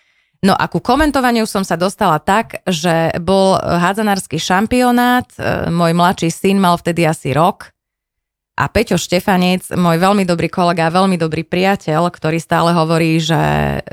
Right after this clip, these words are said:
ty si to robila, tak poď, poď mi s tým pomáhať. On je hádzanársky veľký nadšenec, tiež je výborný komentátor, e, a je to výborný človek, na ktorého sa môžete na dvesto percent spoľahnúť.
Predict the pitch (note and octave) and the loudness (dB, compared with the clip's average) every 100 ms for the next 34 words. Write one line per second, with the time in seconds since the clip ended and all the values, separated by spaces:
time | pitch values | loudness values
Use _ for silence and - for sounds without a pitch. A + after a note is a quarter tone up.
0 | - - - F3 F3+ F3 F3 F#3+ E3+ D#3 | -16 -8 -4 -2 0 0 0 0 -2 -2
1 | D#3+ - F#3 F#3 - F3 F3 F3 - D#3+ | -4 -4 -4 -4 -6 -8 -4 -6 -4 -4
2 | E3+ F3+ F3+ F#3 G3+ - - E3+ E3+ D#3+ | 0 2 4 2 0 -2 -2 -2 0 0
3 | D#3+ E3+ E3+ F3 E3+ E3 - E3+ F3 F3+ | 0 2 0 0 -2 -2 -4 -2 -2 -2
4 | G#3 F#3 - G#3 F#3 F3+ - _ _ _ | -2 -2 -2 -2 0 -2 -4 _ _ _
5 | _ - F#3+ G#3 G#3 G3+ G3+ G3+ F#3+ G#3 | _ 0 2 2 0 -2 -2 -2 -2 -2
6 | F3 E3+ D#3+ E3 E3 E3+ D#3+ D#3+ - D#3 | -2 -2 -2 -2 0 0 0 0 -2 -2
7 | D#3+ D#3+ D#3+ D#3+ D#3+ D#3+ E3+ F3+ F3 F3+ | -2 0 0 -2 0 0 0 0 -2 0
8 | F3+ D#3+ - F3 E3 G#3+ A3+ F#3 F3 - | -2 -2 -2 -2 0 0 -4 -6 -6 -4
9 | E3+ E3 E3 - E3 E3 E3+ E3 D#3 D#3 | -2 0 0 -2 -2 -2 -2 -2 0 0
10 | E3 E3+ - D#3 E3 D#3+ - D#3+ E3 G#3 | -4 -4 -4 -2 -2 -4 -2 0 2 2
11 | A#3+ | 0